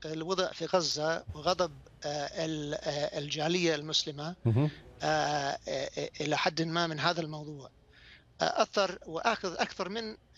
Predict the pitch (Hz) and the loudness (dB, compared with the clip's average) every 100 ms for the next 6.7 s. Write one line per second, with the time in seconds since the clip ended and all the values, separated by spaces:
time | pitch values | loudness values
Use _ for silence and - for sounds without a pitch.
0 | 170 165 160 208 - 196 - - - 190 | -2 -2 -2 -2 -2 -2 -6 -10 -4 -4
1 | 156 160 165 190 143 120 - _ - 117 | -2 -2 2 2 2 -4 -18 _ 2 4
2 | 107 - 196 208 - - - 170 175 180 | 4 4 4 4 2 -8 -4 0 2 0
3 | - - 185 151 160 151 185 202 - 226 | -8 -4 -4 -2 -4 -2 2 2 2 -2
4 | 220 180 180 175 180 165 147 165 147 156 | -2 -6 -6 -6 -2 -2 0 -2 -4 -2
5 | 175 147 147 139 143 143 160 170 - - | -2 -4 -10 -8 -8 -8 -10 -10 -14 -14
6 | - - 208 240 208 214 | -16 0 2 2 0 -2